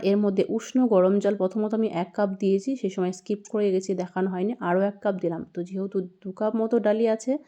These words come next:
তো পরিমাণে জলের পরিমাণটা কিন্তু বেশি লাগবে। এখানে তিন থেকে চার কাপ মতো কিন্তু গরম জল অ্যাড করতে হবে। জলের পরিমাণটা প্রথমেই বেশি দিতে হবে, কারণ ডালিয়াটা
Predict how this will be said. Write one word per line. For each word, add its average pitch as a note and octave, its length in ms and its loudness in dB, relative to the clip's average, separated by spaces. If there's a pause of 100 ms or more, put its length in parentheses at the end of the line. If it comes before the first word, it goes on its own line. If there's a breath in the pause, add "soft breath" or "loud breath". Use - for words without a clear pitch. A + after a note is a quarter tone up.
(260 loud breath)
তো - 80 -20 (100)
পরিমাণে G3+ 460 4
জলের F3 280 2
পরিমাণটা F#3+ 380 2
কিন্তু A3 220 0
বেশি E3 300 0
লাগবে। D#3+ 260 -2 (380 soft breath)
এখানে F#3+ 320 0
তিন A3+ 200 2
থেকে B3 240 2
চার G3+ 220 0
কাপ F#3+ 200 -6
মতো G3 240 -2 (100)
কিন্তু F3+ 260 0
গরম F3+ 320 0
জল G#3 180 -2
অ্যাড E3+ 160 -2
করতে E3+ 320 -4
হবে। E3 200 -6 (880)
জলের G#3 240 4
পরিমাণটা A3 480 2
প্রথমেই G#3 420 0
বেশি F#3+ 240 0
দিতে F#3+ 200 -4
হবে, G#3+ 180 -2
কারণ G#3+ 140 -2
ডালিয়াটা F3+ 420 -2